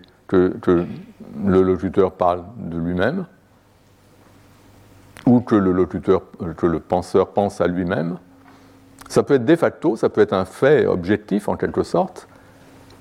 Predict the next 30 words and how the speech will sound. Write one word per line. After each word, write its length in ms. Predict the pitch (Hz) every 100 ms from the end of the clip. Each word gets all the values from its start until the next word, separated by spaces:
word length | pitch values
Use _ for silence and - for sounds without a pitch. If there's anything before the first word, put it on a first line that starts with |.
| - -
ou 200 | 262 254
ça 160 | 156
peut 140 | - 180
être 200 | 135 104
de 100 | 175
iure, 320 | 156 151 123 92
c'est-à-dire 240 | - - -
quelque 300 | 127 113 117
chose 500 | - 143 156 156 - _ _ _ _ _ _ _ _ _ _ _ _ _ _ - _ _ _ _ -
dont 260 | 110 165 165
on 100 | 131
ne 60 |
peut 120 | 117 117
pas 180 | 151
ne 120 | 143 110
pas 180 | 135
se 100 | 120
rendre 300 | 107 107 92 98
compte. 360 | - 85 -
Donc 120 | 92
ça 100 | -
reprend 300 | 95 110 -
un 60 | 98
peu 120 | -
l'idée, 380 | 92 87 90 90 - _ _ _ _ 85
euh, 60 | 82 92
qu'il 120 | -
y 20 |
avait 160 | 82 95
avant. 240 | 82 90